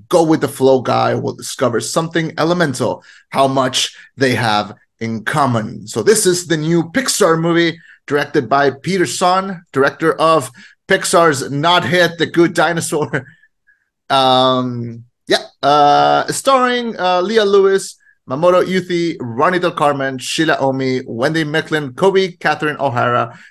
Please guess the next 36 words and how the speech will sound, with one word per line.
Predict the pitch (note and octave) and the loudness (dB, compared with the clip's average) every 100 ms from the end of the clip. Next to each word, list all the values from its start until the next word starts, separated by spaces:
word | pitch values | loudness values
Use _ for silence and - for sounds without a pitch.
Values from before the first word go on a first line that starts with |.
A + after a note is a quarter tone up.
| - | -12
and | G#2 | -10
a | |
few | G#2+ C3 | -2 2
other | B2+ B2 | 2 0
colorful, | B2 G2+ G2+ - G#2 G#2+ - _ - | -6 -10 -10 -8 -8 -8 -12 _ -8
uh, | A2 G#2 G2 F#2+ - - | -6 -2 -4 -4 -8 -6
actors | D3 - B2 - | -4 -2 -6 -4
and | B2 B2 A#2+ | -4 -4 -4
actresses. | A#2 - - - - | -8 -10 -14 -14 -8
So, | - A3+ - - _ _ _ _ - | 0 0 0 -10 _ _ _ _ -8
this | C3+ | -4
is | D#3+ | 0
a | |
new | F#3+ | 2
Pixar | G#3+ A3+ - G3+ | 2 0 2 2
movie. | G3+ G3+ G3 | 2 0 -2
It's | C3 E3 | -4 2
always | A3+ G#3 | 4 4
good | F#3+ F#3+ | 2 0
when | F3+ | 0
we | E3 | -4
get | D#3+ | -4
a | D3+ | -4
Pixar | E3 C#3 D#3+ | -6 -6 -4
movie | D3 C#3+ C#3 | -2 -2 -4
because | A#2+ A#2+ A#2+ | -4 -8 -2
they've, | C3 C3 C3 | 2 2 2
uh, | B2+ A#2+ - - - - | 0 -2 -8 -20 -8 0
they've | - | 2
been, | - A#3 E3 | 2 0 0
they, | F#3+ | 2
they've | A#3+ | 2
had | A#3 | 2
an | A#3 | 0
interesting | A3 A3 G#3+ G#3 | 0 -4 -8 -6
run | E3 E3 F3 F3 | -2 0 0 -2